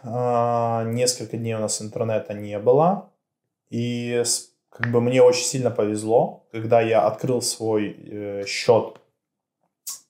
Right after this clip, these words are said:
в том моменте, когда уже интернет включили. Э, все, в принципе, было хорошо. Я закрыл убыток восемьсот долларов, и все. Но если посмотреть, куда ходила цена, пока у меня не было интернета, в моменте у меня убыток там был что-то около шести тысяч долларов примерно.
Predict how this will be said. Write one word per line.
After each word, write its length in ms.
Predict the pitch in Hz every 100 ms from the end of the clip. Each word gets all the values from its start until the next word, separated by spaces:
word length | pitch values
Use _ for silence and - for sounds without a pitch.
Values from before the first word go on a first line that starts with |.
| _ _
в 60 |
том 160 | - 113
моменте, 420 | 110 113 110 -
когда 320 | 101 101 104
уже 360 | 101 101 98 92
интернет 400 | 107 107 110 101
включили. 640 | - 131 165 214 175 175 _ _ _ -
Э, 380 | 120 117 113
все, 220 | 110 - 135
в 100 | -
принципе, 340 | 123 117 107
было 220 | 110 110
хорошо. 520 | - 147 - - 208
Я 140 | 190 127
закрыл 320 | 117 127 123
убыток 340 | 113 113 110
восемьсот 600 | 107 107 - 120 - 104
долларов, 440 | 113 180 165 - -
и 40 | 110
все. 480 | - - 104 87 - _ _ -
Но 360 | 120 120 113
если 320 | 127 139 139 123
посмотреть, 640 | 117 - 123 135 127 -
куда 340 | 117 127 120
ходила 580 | - - 131 131 139 113
цена, 680 | - - 127 127 113 98 -
пока 200 | 104 113
у 60 | 110
меня 180 | 107 110
не 100 | 110
было 220 | 107 110
интернета, 500 | 113 127 151 226 165
в 80 | 127
моменте 380 | 117 143 175 127
у 40 |
меня 140 | 117
убыток 420 | 113 117 165 - -
там 140 | 101
был 140 | 117
что-то 280 | 127 107 107
около 180 | 107 104
шести 380 | - - - 117
тысяч 280 | 117 107 104
долларов 400 | 107 104 95 -
примерно. 500 | 104 101 95 90